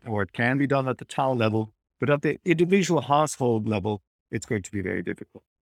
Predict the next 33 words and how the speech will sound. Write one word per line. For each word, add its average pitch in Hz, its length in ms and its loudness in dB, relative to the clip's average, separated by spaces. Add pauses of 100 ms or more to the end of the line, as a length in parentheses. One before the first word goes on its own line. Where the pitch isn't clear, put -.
(120)
And 117 140 0
so 135 160 0
that's 165 340 2
why 123 380 2
as 117 200 -2
soon 170 280 0
as 123 120 0
we 127 160 0
produced 120 540 -2
our 110 140 0 (160)
first 151 400 0
detailed 143 480 -2
map 117 340 2
of 104 140 -4
the 104 60 -6
distribution 110 640 -4
of 92 100 -6
arsenic 104 500 -8
in 98 160 -4
wells 101 540 0
for 120 300 0
a 110 100 -4
twenty-five 110 680 -2
square 104 440 -2
kilometer 101 520 -4
area 175 360 4
of 101 160 -4
Bangladesh, 131 540 -2
where 101 180 -8
we 98 100 -4
started 113 420 -8
our 107 120 -10
study, 117 400 0